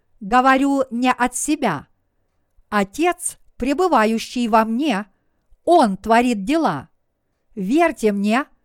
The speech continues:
что я в Отце и Отец во мне.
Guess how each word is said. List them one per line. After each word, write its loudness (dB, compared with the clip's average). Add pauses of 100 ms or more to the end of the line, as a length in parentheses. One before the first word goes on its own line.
(160)
что 0
я 2
в -6
Отце -2 (420)
и -2
Отец 0
во 2
мне. -6